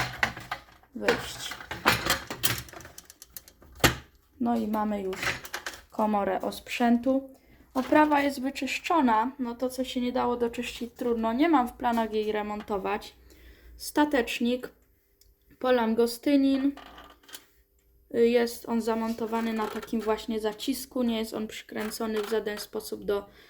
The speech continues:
komory osprzętu, tylko na taki zacisk. Kondensator nie odłączałem na razie. Y, kosteczka ceramiczna, no tutaj jest troszeczkę pordzewiałe. O, ją się montuje, tą oprawę,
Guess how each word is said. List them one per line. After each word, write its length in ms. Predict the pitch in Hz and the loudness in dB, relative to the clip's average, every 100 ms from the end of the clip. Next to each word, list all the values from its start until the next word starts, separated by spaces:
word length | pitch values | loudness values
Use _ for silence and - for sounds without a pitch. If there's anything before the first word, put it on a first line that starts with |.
| _ _ | _ _
komory 380 | 240 226 220 214 | 0 2 2 0
osprzętu, 500 | 220 - 285 277 277 | -4 -6 -4 -4 -4
tylko 320 | 320 294 262 | -4 -2 -2
na 120 | 226 | -4
taki 320 | 220 214 220 | -4 -8 -6
zacisk. 680 | 208 196 185 - 240 - - _ _ _ _ _ _ _ | -2 -2 -4 -6 -6 -8 -20 _ _ _ _ _ _ _
Kondensator 840 | 302 254 226 226 - 254 254 233 | 4 6 4 2 -4 -4 -2 0
nie 200 | 240 247 | 0 0
odłączałem 760 | 220 214 208 208 247 233 220 214 | 0 0 -2 -4 -2 0 0 0
na 120 | 214 | 0
razie. 420 | 214 208 220 220 226 - _ _ - - _ | 0 0 0 -2 -4 -14 _ _ -18 -18 _
Y, 140 | 208 208 | -4 -2
kosteczka 680 | 247 233 - 269 269 - | -2 -2 2 2 4 -2
ceramiczna, 720 | 247 262 240 240 240 - 247 233 | 0 0 2 2 0 0 0 4
no 120 | 277 | 4
tutaj 320 | 277 302 262 | 4 2 2
jest 180 | 233 - | 0 -4
troszeczkę 520 | 233 - 233 - 220 | -6 -4 -6 -6 -4
pordzewiałe. 800 | 233 226 202 208 208 240 247 240 233 - - - - - - - _ | -2 -2 0 0 2 4 4 4 2 2 0 2 -2 -4 -8 -20 _
O, 200 | - 190 | -6 -4
ją 240 | 190 240 269 | 2 6 6
się 180 | - 262 | 4 2
montuje, 480 | 247 233 254 247 | 4 4 6 4
tą 220 | 240 233 233 | 4 0 -2
oprawę, 480 | 226 240 226 214 | 0 2 4 2